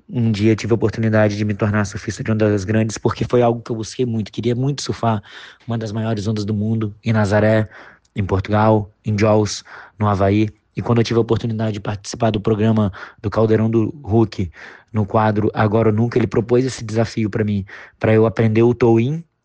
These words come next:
o que é a modalidade do surf no qual você usa o jet ski, junto com o Carlos Burle, pra aí, aí sim eu começar a minha jornada em busca das ondas grandes. E ao longo dessa jornada eu tive a oportunidade de fazer diversos documentários,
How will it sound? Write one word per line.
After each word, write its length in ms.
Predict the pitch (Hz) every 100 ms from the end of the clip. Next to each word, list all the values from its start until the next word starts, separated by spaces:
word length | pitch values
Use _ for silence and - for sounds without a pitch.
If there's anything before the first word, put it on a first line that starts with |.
| -
o 100 | 98
que 100 | 113
é 20 |
a 60 | 107
modalidade 500 | 107 107 104 107 98
do 100 | 98
surf 280 | - 110
no 100 | 104
qual 140 | 95 104
você 260 | 95 -
usa 180 | 101 95
o 40 | 95
jet 240 | 104 98
ski, 360 | - - 123 135 - - - -
junto 200 | 104 104
com 40 | 107
o 40 |
Carlos 320 | 113 107 104
Burle, 440 | 90 110 120 117 110 - - - _
pra 200 | 117 110 98
aí, 340 | - 110 113 113
aí 180 | - 110
sim 200 | 104 -
eu 60 | 110
começar 340 | 113 107 107
a 40 | 107
minha 120 | 104
jornada 360 | 104 104 104
em 60 | 101
busca 260 | 98 98 107
das 140 | 101
ondas 240 | 104 104
grandes. 480 | 87 95 92 87 - - - 117
E 60 |
ao 80 | 117
longo 180 | 113 117
dessa 260 | 113 -
jornada 400 | 110 107 107 110
eu 60 | 107
tive 220 | - 104
a 20 |
oportunidade 520 | 107 107 98 104 104 98
de 40 |
fazer 240 | - 101
diversos 640 | 101 98 110 101 - - - _ - - _ _ -
documentários, 960 | 107 107 98 113 113 107 104 - -